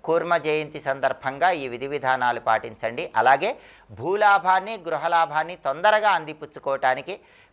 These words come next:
కూర్మ జయంతి సందర్భంగా కూర్మ రూపంలో ఉన్న శ్రీ మహావిష్ణువు సంపూర్ణమైన అనుగ్రహం కోసం ఇంట్లో దీపారాధన చేశాక ఏ మంత్రాన్ని జపించుకోవాలో ఇంకొకసారి చూద్దాం మరి. "ఓం నమో భగవతే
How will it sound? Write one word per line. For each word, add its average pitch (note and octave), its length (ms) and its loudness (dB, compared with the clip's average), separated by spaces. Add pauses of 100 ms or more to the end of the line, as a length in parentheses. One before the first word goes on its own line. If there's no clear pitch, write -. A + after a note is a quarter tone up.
కూర్మ G3 320 4
జయంతి E3+ 380 0
సందర్భంగా C#3 920 2 (460)
కూర్మ A3 360 6
రూపంలో F#3+ 600 4
ఉన్న D#3+ 200 0
శ్రీ D#3 260 -4
మహావిష్ణువు D#3+ 640 2
సంపూర్ణమైన F#3 800 0
అనుగ్రహం D3+ 480 0
కోసం C#3+ 300 -2
ఇంట్లో D3 420 0
దీపారాధన D3+ 680 4
చేశాక C3 480 -2
ఏ C#3+ 300 0
మంత్రాన్ని D#3 520 2
జపించుకోవాలో C3 720 -2
ఇంకొకసారి A#2+ 680 -4
చూద్దాం A2+ 340 -4
మరి. A2 160 -8 (320)
"ఓం F#3 440 2
నమో F#3 460 2 (100)
భగవతే C#3+ 680 2